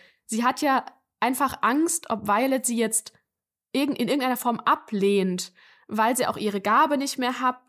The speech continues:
hat. Das ist ja so ihr größtes Problem. Bin ich jetzt gerade für Violet nicht mehr nützlich? Und das tut mir so leid, weil so, so hart, wie sie als Teenager nach außen wirkt und ihre ganzen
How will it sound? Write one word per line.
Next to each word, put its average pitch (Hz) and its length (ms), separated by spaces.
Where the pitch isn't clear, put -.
hat. 254 160
Das 226 120
ist 247 100
ja 285 100
so 247 60
ihr 226 160
größtes 254 440
Problem. 226 520
Bin 240 140
ich 269 160
jetzt 247 180
gerade 233 320
für 226 200
Violet 240 500
nicht 262 240
mehr 226 160
nützlich? 196 800
Und 226 60
das 233 160
tut 359 200
mir 339 120
so 349 180
leid, 359 400
weil 269 200
so, 262 360
so 247 260
hart, 277 340
wie 294 100
sie 269 140
als - 180
Teenager 294 480
nach 226 160
außen 240 420
wirkt 269 300
und - 80
ihre 220 200
ganzen 269 640